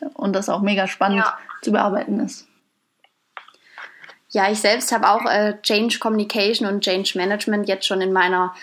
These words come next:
Speaker 3: äh, Werkstudentenlaufbahn mitbekommen und auch, äh, gesehen, wie wichtig das wirklich ist und dass man das auch in Angriff nehmen muss und soll. Deswegen hast du dir da ja wirklich ein super spannendes Thema ausgesucht. Da wünsche ich dir ganz viel Spaß beim Bearbeiten der Masterarbeit.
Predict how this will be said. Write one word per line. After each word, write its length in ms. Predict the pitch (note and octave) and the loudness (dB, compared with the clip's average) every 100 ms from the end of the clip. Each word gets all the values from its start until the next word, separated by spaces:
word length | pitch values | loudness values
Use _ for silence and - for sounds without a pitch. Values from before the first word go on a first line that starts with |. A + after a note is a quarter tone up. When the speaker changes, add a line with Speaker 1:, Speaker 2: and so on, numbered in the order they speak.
| - - _ | -18 -20 _
Speaker 3:
äh, 240 | F#3 F3+ | -4 -2
Werkstudentenlaufbahn 1300 | F3 G3 - G#3+ G3 - F#3 F#3 F#3+ - F3+ F3 F3+ | 2 0 0 -2 -2 0 0 0 -2 -2 0 0 0
mitbekommen 640 | G3 - A3+ A3 A#3 A3 G#3 | -2 0 -2 0 2 2 2
und 160 | F#3 | 2
auch, 300 | F#3 F#3+ - | 2 0 -4
äh, 120 | - | -6
gesehen, 440 | F3+ G3 - G3+ G3+ | -6 -4 0 0 0
wie 120 | G3 | 0
wichtig 360 | A3 A3+ A#3+ A3 | -2 -2 -4 -2
das 160 | G#3+ | -2
wirklich 340 | G#3 G#3+ G#3 - | -2 -2 -4 -6
ist 180 | G3+ | -4
und 60 | G3 | -2
dass 160 | F#3+ F#3+ | -4 -2
man 100 | F#3 | -2
das 140 | F#3+ | 0
auch 180 | F3+ - | -2 -2
in 80 | - | -2
Angriff 440 | F#3+ G#3 G#3+ G#3+ | -2 -2 -4 -4
nehmen 400 | G3+ G3 G3 G3 - - - - | -2 -2 -2 -4 -10 -16 -16 -4
muss 320 | G#3 A#3+ C#4 | 2 2 2
und 140 | - G#3 | 0 0
soll. 340 | G#3 G3 G#3+ A3+ - | 2 2 4 2 0
Deswegen 480 | G#3 - G3 G3 G#3 | -2 -2 -2 -2 -4
hast 160 | G#3 | -4
du 40 | G#3 | -2
dir 120 | G3+ | 0
da 100 | F#3+ | 0
ja 280 | F#3+ F#3 F#3+ | 2 0 -2
wirklich 320 | G#3+ A#3 - | -4 -4 -4
ein 240 | G3+ F#3+ | -4 -4
super 380 | - - B3+ B3 | -8 -4 0 0
spannendes 560 | - G3 G#3+ A3+ G#3+ G#3+ | 0 0 2 2 -2 -4
Thema 560 | - A3+ A3 G3+ F#3+ - | -2 2 4 2 2 0
ausgesucht. 680 | A3+ C#4+ G#3+ G#3+ G3 A3 F#3+ | 0 0 -2 -4 -4 -4 0
Da 260 | F#3+ G3 - - | 0 0 -6 -2
wünsche 280 | A3 A3 | -2 0
ich 80 | A3 | -2
dir 140 | - G3+ | -2 2
ganz 240 | G3+ G#3+ | 2 2
viel 140 | A3+ | -2
Spaß 520 | G#3+ - F#3 F#3 - - | -4 0 2 2 0 -2
beim 180 | G3+ | -2
Bearbeiten 460 | G3 - A3 A3+ A#3+ | 0 0 0 0 -2
der 120 | A#3 | -2
Masterarbeit. 840 | A#3 A#3+ B3 - - A#3 C4+ - | 0 0 0 0 2 4 2 0